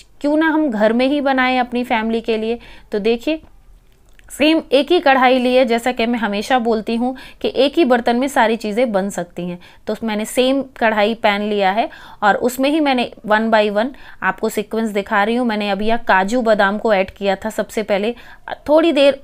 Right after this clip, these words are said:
यहाँ पे लो फ्लेम पे भूनने के बाद मैंने यहाँ पे पिस्ता और अखरोट डाल दिए हैं। ये सारी चीज़ें बच्चे खाएंगे ना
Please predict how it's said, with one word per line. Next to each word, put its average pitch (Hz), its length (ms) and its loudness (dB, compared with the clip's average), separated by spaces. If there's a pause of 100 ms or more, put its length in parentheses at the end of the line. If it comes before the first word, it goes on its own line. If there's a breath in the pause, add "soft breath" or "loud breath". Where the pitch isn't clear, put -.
यहाँ 220 280 0
पे 269 80 2
लो 240 200 2
फ्लेम 220 300 -2
पे 233 140 -2
भूनने 214 380 -2
के 233 160 0
बाद 208 260 2
मैंने 208 300 -2
यहाँ 208 240 -4
पे 262 80 2
पिस्ता 240 460 0
और - 220 2
अखरोट 202 640 -2
डाल 170 280 -4
दिए 170 140 -8
हैं। 175 160 -8 (320 loud breath)
ये 247 160 0
सारी 247 320 4
चीज़ें 269 320 2
बच्चे 202 320 2
खाएंगे 247 460 0
ना 262 160 -4